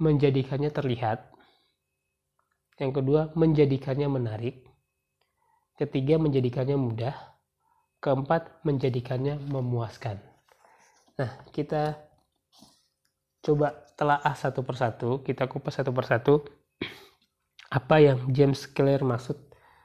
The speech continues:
terhadap empat tips tersebut. Pertama, menjadikannya terlihat. Menjadikannya terlihat dengan membuat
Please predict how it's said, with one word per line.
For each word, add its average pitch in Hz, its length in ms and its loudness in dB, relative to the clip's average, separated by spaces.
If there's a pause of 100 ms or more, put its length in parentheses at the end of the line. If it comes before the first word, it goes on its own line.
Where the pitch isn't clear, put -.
(540)
terhadap 123 400 -2 (320)
empat 139 400 -2 (880)
tips - 240 -4
tersebut. 117 480 -2 (2000)
Pertama, 143 320 0
menjadikannya 139 800 0
terlihat. 120 480 -4 (1600)
Menjadikannya 143 640 0
terlihat 135 560 -2
dengan 139 320 0
membuat 135 400 -2